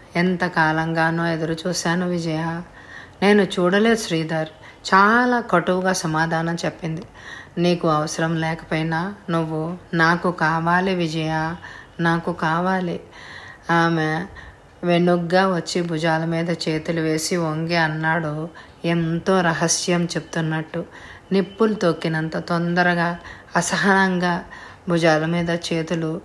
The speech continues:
విసురుగా నెట్టి, అంతకంటే విసురుగా లేచి నిలబడింది విజయ.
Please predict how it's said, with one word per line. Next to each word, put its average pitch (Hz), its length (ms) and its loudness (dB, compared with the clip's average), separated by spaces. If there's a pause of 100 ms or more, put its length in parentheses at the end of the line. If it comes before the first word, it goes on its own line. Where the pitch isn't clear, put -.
(280)
విసురుగా 170 500 2
నెట్టి, 185 520 -2 (320)
అంతకంటే 226 640 2
విసురుగా 170 500 0
లేచి 165 340 -2
నిలబడింది 160 600 -2
విజయ. 156 360 -2